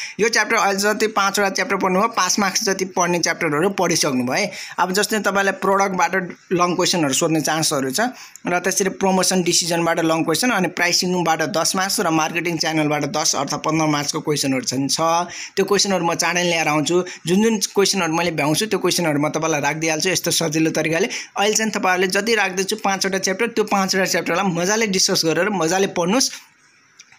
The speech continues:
केही कुनै टपिकमा अर्थात् कुनै क्वेसन बुझ्नु भएन अर्थात् केही बुझ्नु भएको छैन भने त्यो भन्न सक्नुहुन्छ तपाईँहरूले। ल, राम्रोसँग पढ्नुहोस्, मार्केटिङ धेरै नै सजिलो छ, लिङ्क गर्दै पढ्नुहोस्। लि-, स-, हरेक टपिक एकअर्कासँग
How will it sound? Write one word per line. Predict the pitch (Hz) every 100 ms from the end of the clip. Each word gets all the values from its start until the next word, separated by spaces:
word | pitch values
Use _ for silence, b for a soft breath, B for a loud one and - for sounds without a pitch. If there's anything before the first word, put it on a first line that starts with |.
| -
केही | 226 269 262 -
कुनै | 220 233
टपिकमा | 226 196 208 214 202
अर्थात् | 196 196
कुनै | 208 202 - _ -
क्वेसन | 190 185 202 165
बुझ्नु | 170 185 202
भएन | 185 185 214 B B -
अर्थात् | 170 185 190
केही | 190
बुझ्नु | 160 170 170 180
भएको | 156
छैन | 165 160
भने | 156
त्यो | 165 151
भन्न | 131 143
सक्नुहुन्छ | 156 151 160 165
तपाईँहरूले। | 170 170 180 262 B B -
ल, | 160
राम्रोसँग | 160 185 202 196
पढ्नुहोस्, | 185 180 202 -
मार्केटिङ | 165 165 160 180 175
धेरै | 147 135 165
नै | 226
सजिलो | - 190 190 190
छ, | 196
लिङ्क | 196 240 180 233 190
गर्दै | 185 185
पढ्नुहोस्। | 196 185 185 214 -
लि-, | 156 -
स-, | - 127
हरेक | 127 185 202 -
टपिक | 190 208 -
एकअर्कासँग | 180 175 170 180 170 175 165